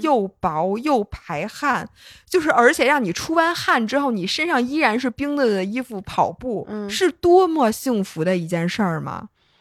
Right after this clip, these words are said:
Speaker 2: 嗯，因为我都无法想象你现在早上起来去跑步，就是，而且那个衣服，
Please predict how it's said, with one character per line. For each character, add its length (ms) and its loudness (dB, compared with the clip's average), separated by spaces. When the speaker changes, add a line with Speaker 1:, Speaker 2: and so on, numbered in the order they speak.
Speaker 2:
嗯， 260 -6
因 80 0
为 80 2
我 180 6
都 120 4
无 180 -4
法 220 0
想 400 -4
象 280 -2
你 80 -6
现 280 -6
在 200 2
早 140 -6
上 160 -6
起 140 -6
来 100 -8
去 200 -8
跑 380 -8
步， 300 -6
就 140 -2
是， 100 0
而 80 2
且 60 4
那 180 0
个 60 0
衣 180 -4
服， 320 -2